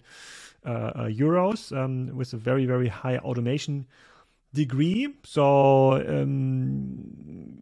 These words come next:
is this an area where, where you see expansion potential and say, "Okay, there might be an, um, there might be a, a demand in Denmark for,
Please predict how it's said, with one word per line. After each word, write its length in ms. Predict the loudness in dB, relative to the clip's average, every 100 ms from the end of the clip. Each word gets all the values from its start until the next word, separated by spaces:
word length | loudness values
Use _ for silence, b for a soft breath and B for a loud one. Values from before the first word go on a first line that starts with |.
| -8
is 140 | 0
this 260 | 2 2 -2
an 80 | -2
area 540 | 0 2 2 4 2
where, 640 | 2 2 4 2 2 0 -2
where 220 | -2 0
you 140 | 0 -2
see 240 | -4 -6
expansion 440 | -6 -4 -4 -2
potential 640 | -2 0 -2 -2 -2 -2 -4
and 180 | -8 -6
say, 140 | -4
"Okay, 380 | -2 -2 0 0
there 140 | -2
might 260 | -2 -2 -4
be 160 | -4 -2
an, 340 | -2 -4 -6 -8
um, 680 | -6 -4 -2 -2 -2 -4 -8 -10 -4
there 120 | -2
might 260 | -2 -2
be 160 | 0 2
a, 240 | 2 0 -4
a 60 | 0
demand 580 | 4 4 4 4 0 -2
in 100 | 0
Denmark 600 | 0 2 4 4 4 0
for, 480 | 0 2 2 2